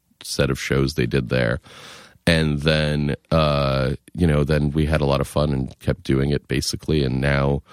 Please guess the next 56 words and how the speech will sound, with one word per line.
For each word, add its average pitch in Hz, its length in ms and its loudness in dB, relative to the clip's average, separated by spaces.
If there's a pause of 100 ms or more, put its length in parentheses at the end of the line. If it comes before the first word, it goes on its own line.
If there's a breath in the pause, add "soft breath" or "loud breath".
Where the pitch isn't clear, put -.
(300 loud breath)
you 95 80 4
know, 87 80 6
we 80 100 4
did 85 160 4
it 85 120 2
in 76 100 0
Seattle. 78 380 2
I 76 60 2
think 90 180 0
we're 95 80 2
gonna 78 160 2
do 73 180 2
one 71 320 2
in, 73 160 2
we're 80 160 2
gonna 78 160 2
do 76 140 2
it 71 80 2
in 67 80 0
Boston 67 600 0
at 73 160 -4
the 73 140 2
end 69 280 2
of 65 580 0
June. 73 480 2 (240)
Um, 67 340 2
we're 69 120 -2
gonna 69 160 0
do 65 180 2
a 65 60 4
Eugene 67 340 2
Merman 64 220 0
Comedy 65 320 0
Festival, 78 580 0 (640 loud breath)
and, 73 580 2
you 80 80 2
know, 67 120 2
then 64 140 -2
we'll 64 120 0
do 65 140 2
one 64 120 0
here. 69 220 2
But 127 120 6
again, 131 280 2
it's - 180 -4
like, 78 160 -2
still, 76 220 0
you're 69 100 0
talking 67 220 0
about, 64 120 -2
like, - 140 -4
two - 140 2
or 67 80 4
three 62 180 0
venues 62 500 -2
or - 120 -2